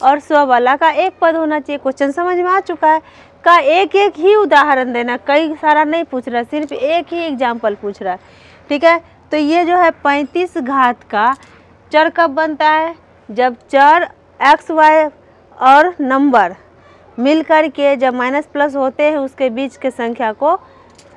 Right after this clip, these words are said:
हम क्या कहते हैं? पद कहते हैं। तो हम मान लीजिए ये कह रहा है पैंतीस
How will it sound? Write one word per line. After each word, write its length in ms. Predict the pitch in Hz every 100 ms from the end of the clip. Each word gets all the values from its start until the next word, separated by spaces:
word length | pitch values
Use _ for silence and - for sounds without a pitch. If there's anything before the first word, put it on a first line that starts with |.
| -
हम 200 | 226 247
क्या 180 | 277 277
कहते 300 | 285 285 339
हैं? 80 |
पद 240 | 285 240 233
कहते 340 | 311 294 311
हैं। 180 | 311 359 - _ _ _ _ -
तो 60 | 277
हम 280 | 254 320 339
मान 380 | 330 254 240 240
लीजिए 580 | 226 226 196 208 208 254
ये 200 | 277 277
कह 200 | 277 277
रहा 140 | 254 277
है 60 |
पैंतीस 600 | 277 285 285 285 320 302